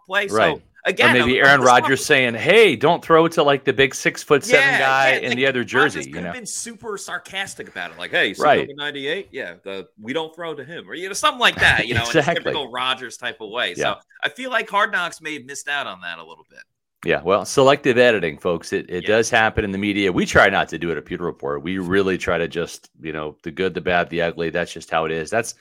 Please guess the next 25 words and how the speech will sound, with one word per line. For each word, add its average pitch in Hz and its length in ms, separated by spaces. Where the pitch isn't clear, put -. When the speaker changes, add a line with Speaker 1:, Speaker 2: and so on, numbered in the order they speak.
Speaker 2:
that's - 140
kinda 143 180
how 110 220
we've 101 260
been 110 300
in 98 80
my 92 340
twenty-eight 110 640
years 107 320
doing 107 220
this 71 180
now 73 240
is, 76 260
Speaker 1:
Yeah. 82 260
Speaker 2:
is, 82 400
you 92 100
know, 78 100
call 123 260
it - 40
like 135 220
we 127 80
see 143 260
it. 71 180
Uh, 78 160
we've, 104 380